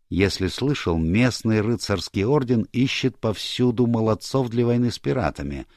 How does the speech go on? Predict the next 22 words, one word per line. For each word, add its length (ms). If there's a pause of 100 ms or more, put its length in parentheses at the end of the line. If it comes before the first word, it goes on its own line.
(420)
На 160
Мальте 340
тебя 460
точно 540
даже 280
сам 320
дьявол 540
не 100
отыщет. 680 (500)
А 140
я, 560
э, 480
хоть 520
денег 420
подзаработаю, 880
всё 160
равно 220
никакой 400
торговли 680
нет». 380 (1120)
Тут 280
купец 720